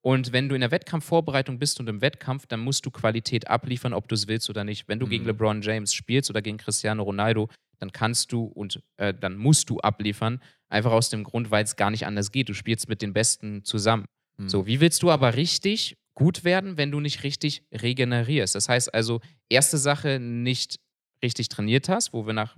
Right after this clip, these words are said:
Speaker 1: wir danach eingehen,
Speaker 2: Mhm.
Speaker 1: und nicht richtig regenerierst. Das heißt also, mh,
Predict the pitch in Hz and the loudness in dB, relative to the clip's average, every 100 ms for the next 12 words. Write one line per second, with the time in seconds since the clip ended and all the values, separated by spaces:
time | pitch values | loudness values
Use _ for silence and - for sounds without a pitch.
0 | - 107 104 101 107 151 - 107 104 147 | -4 -2 -2 0 0 0 0 -2 0 0
1 | 175 _ 104 104 110 127 139 - 160 147 | -2 _ -12 -12 -4 0 0 0 0 0
2 | 143 139 143 131 127 143 98 - - 131 | 0 0 2 2 2 2 0 0 2 2
3 | 139 - 135 139 143 - _ _ _ _ | 2 2 0 2 -2 -4 _ _ _ _
4 | 120 120 80 80 | -4 -2 -2 -4